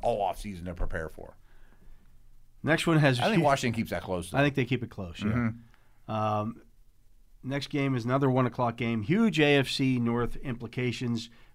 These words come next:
Speaker 2: Bears one and one at Browns one and one. Cleveland's favored by seven in this game. The over-under is only forty-five and a half.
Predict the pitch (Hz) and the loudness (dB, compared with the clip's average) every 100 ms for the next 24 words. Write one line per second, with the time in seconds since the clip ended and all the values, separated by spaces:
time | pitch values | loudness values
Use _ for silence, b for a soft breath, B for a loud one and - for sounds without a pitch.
0 | - 104 151 202 220 165 151 170 175 165 | -14 0 2 4 2 0 0 0 2 0
1 | 135 127 123 127 - 135 - 127 120 139 | 2 4 2 0 -6 -10 -10 -10 -4 2
2 | 151 143 113 113 110 107 110 110 - 330 | 2 2 0 0 -2 0 0 -2 -2 -2
3 | 381 - - 165 139 113 104 - 143 147 | 0 -2 -2 0 0 -2 -6 -4 -2 -2
4 | 123 110 107 101 - 110 110 123 151 139 | 0 -2 -2 -4 -4 -2 0 0 2 2
5 | 139 117 117 104 - 127 117 - 107 92 | 0 0 -2 -4 -6 -6 -6 -4 -4 -4
6 | 85 - 101 90 - | -8 -8 -8 -8 -10